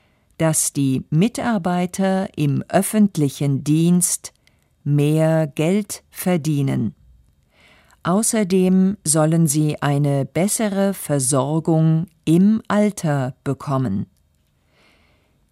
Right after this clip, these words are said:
Die Gewerkschaften verhandeln mit dem Bund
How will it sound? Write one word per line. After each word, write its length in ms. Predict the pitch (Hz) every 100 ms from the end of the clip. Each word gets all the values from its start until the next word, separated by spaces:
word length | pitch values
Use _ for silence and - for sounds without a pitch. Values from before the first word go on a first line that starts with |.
| -
Die 280 | 180 165 143
Gewerkschaften 1300 | 147 139 139 170 - 175 170 - - 190 190 202
verhandeln 1120 | - - 147 - 147 147 156 170 190 214 240 -
mit 440 | 180 196 - -
dem 340 | 175 180 165 139
Bund 560 | 180 220 220 202 -